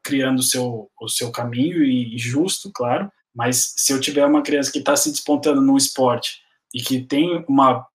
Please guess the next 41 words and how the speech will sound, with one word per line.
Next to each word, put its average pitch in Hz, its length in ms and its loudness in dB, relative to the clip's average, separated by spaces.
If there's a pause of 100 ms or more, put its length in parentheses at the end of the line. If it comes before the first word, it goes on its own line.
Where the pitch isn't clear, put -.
(120)
possibilidade 160 540 2
de 135 60 -4
virar 135 180 -2
um 131 40 0
atleta 131 300 -2
profissional 127 640 0
de 120 80 -4
alto 131 220 -2
rendimento 135 600 2 (160)
e 120 40 -14
que 120 100 -8
vai 127 180 4
ser 123 160 0
famoso, 123 560 4
que 127 100 -10
vai 123 160 0
ter 131 160 -6
seu 127 180 -4
sucesso, 147 400 -2 (340)
eu 123 80 0
acho - 140 0
que 127 80 -16
todos 139 240 -2
nós 139 280 2
gostaríamos 139 680 0
de 147 100 -2
que 160 380 -2 (120)
isso 139 360 0
fosse 143 420 2
um 156 140 4
caminho, 147 560 2 (280)
é, 127 440 4
linear 143 560 4
e 165 40 -2
que 165 80 -6
a 151 60 2
gente 151 160 -2
conseguisse 156 480 -2
contribuir 165 560 -2
pra 202 180 0
isso. - 380 -4